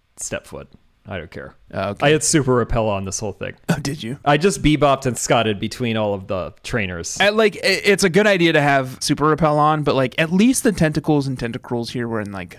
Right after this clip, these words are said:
Speaker 2: the thirties, you know, and not, like, the teens.
Speaker 1: That's true.
Speaker 2: Thirty will get you, like, a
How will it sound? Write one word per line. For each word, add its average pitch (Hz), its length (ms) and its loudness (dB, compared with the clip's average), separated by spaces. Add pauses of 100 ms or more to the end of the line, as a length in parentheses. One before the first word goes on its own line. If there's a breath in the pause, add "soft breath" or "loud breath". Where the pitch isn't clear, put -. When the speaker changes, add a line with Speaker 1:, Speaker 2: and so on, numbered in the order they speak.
(140)
Speaker 2:
the - 140 -16
thirties, 123 600 -4 (160)
you 151 140 -2
know, 151 240 -2
and 123 200 -8
not, 117 280 -8
like, 107 320 -12 (180)
the 131 140 -6
teens. 113 580 -8
Speaker 1:
That's 226 240 0
true. 120 200 0
Speaker 2:
Thirty 175 440 0
will 120 140 -4
get 117 180 -6
you, 101 220 -6
like, 90 240 -8 (100)
a - 100 -16